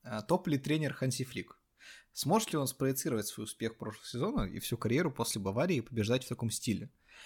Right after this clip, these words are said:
Во-первых, то, что Флик выбрал именно такой доминантный стиль, не случайно, потому что этот стиль максимально подходит конкретно футболистам Баварии, а попытки Ника Ковича играть с, э, меньшим прессингом, менее агрессивной манере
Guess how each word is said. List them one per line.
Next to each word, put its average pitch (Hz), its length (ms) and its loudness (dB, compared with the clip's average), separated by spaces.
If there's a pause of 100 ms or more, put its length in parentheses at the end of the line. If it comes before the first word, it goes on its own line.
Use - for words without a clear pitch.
(440)
Во-первых, 220 460 6
то, 165 120 4
что - 160 0
Флик 165 260 2
выбрал 143 280 8
именно 135 180 4
такой 139 360 4
доминантный 110 420 2
стиль, 262 340 4
не 220 60 6
случайно, 147 540 4
потому 117 220 -2
что - 160 0
этот 113 100 -4
стиль 180 220 2
максимально 143 420 2
подходит 139 400 0
конкретно 135 320 -2
футболистам 123 540 2
Баварии, 101 440 0
а 107 280 -4
попытки - 320 -4
Ника 135 180 2
Ковича 170 480 2
играть 123 300 2
с, - 160 2
э, 110 200 2
меньшим 113 400 4
прессингом, 113 480 0
менее 104 200 4
агрессивной 107 320 -2
манере 131 420 2